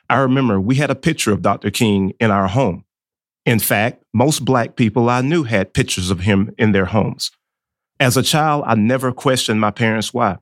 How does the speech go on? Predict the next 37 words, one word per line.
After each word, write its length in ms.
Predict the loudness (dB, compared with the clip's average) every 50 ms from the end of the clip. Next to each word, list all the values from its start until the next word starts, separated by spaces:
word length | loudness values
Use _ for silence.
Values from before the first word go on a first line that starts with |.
| _ _ _ _ _ _ _ _ _ _ _ _ -2
I 100 | -2 0
came 300 | 2 2 2 2 2 2
to 100 | 0 0
understand 640 | 0 0 0 0 -2 -2 -2 -2 0 0 0 0 0
as 140 | -2 0 0
I 100 | -2 0
got 200 | 0 -2 -2 -2
older 420 | 0 0 0 0 0 0 -2 -4 -4 _ _ _ _ _ _ -2
that 180 | -2 -2 0 0
this 240 | 0 0 0 0
man 500 | 0 0 2 2 2 0 0 0 -2 -4 _ _ _ -4
was 140 | -2 0 2
one 140 | 2 2 2
of 80 | 2 2
the 60 | 2
most 280 | 2 2 0 -2 -4
important 640 | -4 -4 -4 -2 0 0 0 0 0 -2 -2 0 0
men 380 | 0 0 0 0 0 0 -2 -4 _
in 240 | 0 0 2 2 2 0
the 80 | 0
history 380 | 0 0 -2 -2 -2 -2 -2 0
of 100 | 0 0
our 140 | 0 -2 -2
country. 480 | -2 -2 -2 -2 -2 -4 -10 -10 _ _ _ _ _ _ _ _ _ _ _ _ _ _ _ _ _
He 160 | -2 0 2
was 180 | 2 2 2 2
the 80 | 0 2
most 300 | 2 2 0 0 -2 -2
important 520 | -2 0 0 0 -2 0 0 -2 -2 0
Black 280 | 0 0 -2 -2 -2 -2
man 420 | 0 2 2 2 0 0 -2 -6 _ _
in 100 | 0 2
American 440 | 2 2 2 2 0 0 -2 -4 -2
history. 420 | 0 -2 -2 -2 -4 -10 -16 -18 _ _ _ _ _ _ _ _ _ _ _ _ _ _
That's 260 | 0 0 0 2 0
not 140 | 0 0 2
hyperbole. 640 | 0 0 0 0 0 0 0 0 -2 -4 -4 -8